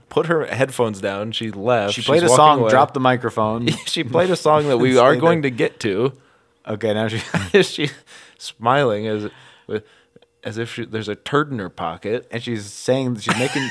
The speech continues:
Speaker 2: <laughs> she's making the dog go with her.
Speaker 1: Okay, she just flipped us off.
Speaker 2: Yeah. Okay, so then I am a guff-, <laughs> I'm a guffawer, and I do
Speaker 1: Uh, g-, a real yuckster.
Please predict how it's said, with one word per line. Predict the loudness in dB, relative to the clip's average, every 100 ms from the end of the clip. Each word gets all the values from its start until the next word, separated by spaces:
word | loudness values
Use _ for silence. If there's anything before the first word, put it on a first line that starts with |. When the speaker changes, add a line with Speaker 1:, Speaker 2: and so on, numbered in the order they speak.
| -10
Speaker 2:
<laughs> | _
she's | -16 -8
making | -6 -4 -4
the |
dog | -2 4 6 6
go | 2 0 0
with | -2 -4
her. | -4 -6 -8 -14 _ _ _ _ _
Speaker 1:
Okay, | -8 -6
she | -4 -6
just | -6
flipped | -10 -6 -6 -2
us | -2
off. | 0 -2 -2 -8 -10 _
Speaker 2:
Yeah. | -10 -8 -8 -10 _ _ _ _
Okay, | -4 0 0
so | 2 0
then | 2 4
I | 6 4
am | 2
a | 2
guff-, | 2 0 0
<laughs> |
I'm | 2 2
a | 2
guffawer, | 0 2 4 4 2 -2 -4 _ _ _
and | -4 -2
I | -4
do | -4 -2 -2 -4 -10
Speaker 1:
Uh, | -2 2 4 4 2 0 -6 -18
g-, | -20 _ _ _ _ _ _
a | -10 -6
real | -4 -6
yuckster. | -6 -8 -6 -8 -10 -16